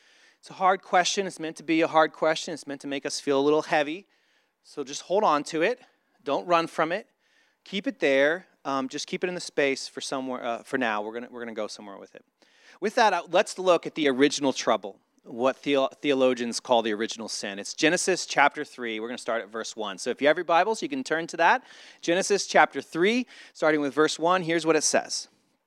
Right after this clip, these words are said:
"Now the serpent was more crafty than any of the wild animals the Lord God had made." I wanna pause there for a second. We, we just, uh, read two creation accounts over the last couple of weeks, two stories of God making the world, and now we're introduced into a specific creature, a snake. And this snake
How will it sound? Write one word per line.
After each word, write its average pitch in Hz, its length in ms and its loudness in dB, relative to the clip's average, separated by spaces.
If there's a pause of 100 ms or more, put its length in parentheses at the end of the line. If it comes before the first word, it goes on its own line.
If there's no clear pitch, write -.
(920)
"Now 175 320 2
the 160 140 -4
serpent - 880 -2 (880)
was 131 120 -8
more 135 220 0
crafty 202 800 -2
than 120 240 -8 (100)
any 202 260 0
of 135 120 2
the 107 100 0
wild 156 380 0
animals 104 540 -4
the 92 80 -10
Lord 101 380 -6
God 92 420 -4 (400)
had 95 220 -8
made." 85 180 -8
I 123 40 0
wanna 170 140 0
pause 147 300 4
there 131 120 0
for 113 120 -6
a 98 60 -4
second. - 300 -8 (580)
We, 202 140 0
we 202 140 4
just, 269 580 2
uh, 220 140 0
read 202 300 4
two 277 380 2
creation 226 400 2
accounts 220 360 0
over 214 80 0
the 185 80 0
last 190 240 2
couple 214 300 0
of 190 100 0
weeks, 196 300 0
two 277 180 2
stories 220 360 0
of 175 100 -16
God 185 240 2
making 190 420 0
the 208 80 2
world, 160 340 4
and 185 140 -4
now 240 240 2
we're 285 140 -2
introduced 214 500 -2
into 185 280 4
a 151 100 0
specific - 680 0
creature, 190 440 2
a 131 80 -2
snake. 165 460 2
And 160 120 -6
this 220 160 2
snake 196 520 0